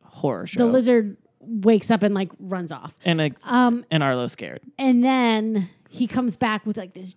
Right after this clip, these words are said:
Speaker 2: giant bug.
Speaker 1: He f-, comes flying in on a giant
Speaker 2: <laughs>
Speaker 1: beetle.
Speaker 2: And is like, "Here, here." And,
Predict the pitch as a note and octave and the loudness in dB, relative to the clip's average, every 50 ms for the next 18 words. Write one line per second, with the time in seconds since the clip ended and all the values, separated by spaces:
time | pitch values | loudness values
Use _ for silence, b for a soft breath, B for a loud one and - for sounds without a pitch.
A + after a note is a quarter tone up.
0 | _ _ _ - A#3+ C4+ C#4 C#4 C#4 C4 B3+ A#3+ G#3+ G3 - _ - E3+ _ _ | _ _ _ -12 -8 -6 -6 -4 -2 0 2 2 0 -2 -4 _ -18 -20 _ _
1 | A#3 A3 G#3 F#3+ D3+ - - - - G3 F3+ - - - - G#3 G3 - - - | 2 2 2 0 -4 -8 -2 2 4 4 4 2 -2 0 2 2 2 0 -4 -8
2 | - F3 G3 G#3+ G#3+ G#3+ G3+ G3 G#3 F3+ F3 E3+ D#3 D#3 C#3+ D3 - - - D3+ | -4 -2 0 2 2 2 0 0 0 0 0 -2 -2 -2 0 4 4 4 4 4
3 | D#3+ C#3 D3 D3 D#3 D3 C#3+ - F2+ E2+ - B3 - G4+ E4+ B B B B A4+ | 0 -2 -4 -6 -6 -6 -6 -6 -8 -8 -8 -4 -2 -2 -2 B B B B -14
4 | D#4+ - C4 C4+ C#4 C4 A#3+ C4+ C#4 A#3+ D#4+ A4 G#4+ F#4+ G4 G#4 G#4+ G#4+ A4 G4+ | -10 -6 -4 -4 -2 -2 -2 -4 0 2 2 2 2 2 0 0 0 0 -2 -4
5 | D#4 b b b b b b B3+ B3 B3+ B3 A#3+ A#3+ A#3+ A#3+ | -6 b b b b b b -4 -4 -2 -2 -4 -4 -6 -8